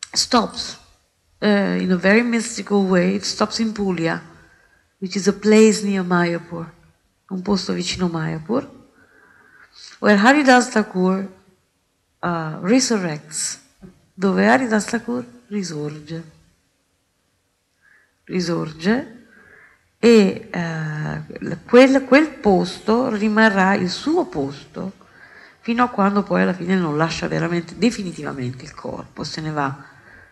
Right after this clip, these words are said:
se ne torna da Krishna nel mondo spirituale, eh, e c'è un albero dove lui, eh, ha cantato il santo nome a Puglia.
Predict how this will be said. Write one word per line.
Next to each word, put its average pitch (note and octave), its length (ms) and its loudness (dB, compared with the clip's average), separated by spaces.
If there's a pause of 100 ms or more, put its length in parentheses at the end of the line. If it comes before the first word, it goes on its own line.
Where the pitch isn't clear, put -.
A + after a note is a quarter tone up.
(100)
se F#3 120 -4
ne E3+ 100 -4
torna F3 260 0
da F#3 140 4
Krishna F#3+ 440 -2
nel E3+ 100 -2
mondo E3+ 220 -4
spirituale, G#3+ 720 -2 (640)
eh, E3+ 880 2
e A3+ 120 4
c'è B3 220 4
un A#3+ 200 2
albero G3+ 460 4
dove F#3+ 300 0
lui, F3+ 540 -4 (360)
eh, - 120 -6
ha D#3+ 840 -2
cantato G3 480 -4
il D#3 60 -10
santo - 360 -12
nome - 300 -14
a - 40 -14
Puglia. - 540 -16